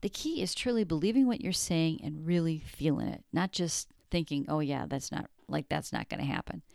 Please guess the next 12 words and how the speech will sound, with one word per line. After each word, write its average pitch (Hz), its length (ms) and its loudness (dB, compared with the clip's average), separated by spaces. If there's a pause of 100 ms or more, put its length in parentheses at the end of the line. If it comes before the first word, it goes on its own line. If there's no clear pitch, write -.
(460)
Affirmations 185 800 2
is 165 360 2
one 185 240 2
way 170 120 4
to 160 80 -2
get 185 200 -2
the 160 60 0
good 247 220 6
stuff, - 320 -4
those 151 220 0
life-enhancing 151 760 -6
beliefs, 240 380 -2